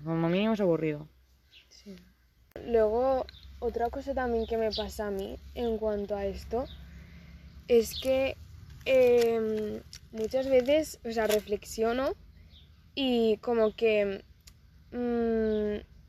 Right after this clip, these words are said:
Speaker 2: eh, siento que no tengo, mm, personalidad, ¿sabes? O sea, que toda, bueno, sí, sí que tengo una personalidad, pero que está basada todo en lo que veo redes,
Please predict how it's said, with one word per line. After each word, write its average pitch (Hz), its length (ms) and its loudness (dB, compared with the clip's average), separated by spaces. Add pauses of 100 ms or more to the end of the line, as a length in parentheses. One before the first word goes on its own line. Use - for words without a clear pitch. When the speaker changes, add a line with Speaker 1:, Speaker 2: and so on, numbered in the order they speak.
(1200)
Speaker 2:
eh, 240 520 4
siento 233 360 0
que 285 260 0 (500)
no 262 240 2
tengo, 277 400 6 (380)
mm, 247 360 -4 (140)
personalidad, 214 840 2
¿sabes? 214 520 -2 (920)
O 233 120 -4
sea, 220 260 4
que 214 200 4 (140)
toda, 262 400 4 (220)
bueno, 240 220 0
sí, 214 260 -2
sí - 240 -6
que 269 120 4
tengo 269 160 4
una 262 140 4
personalidad, 247 600 2
pero 226 180 2
que 214 80 -4
está 208 220 -4
basada 247 420 -2
todo 254 140 -2
en 269 80 0
lo 226 100 -2
que 208 140 -2
veo 202 180 4
redes, 240 420 -2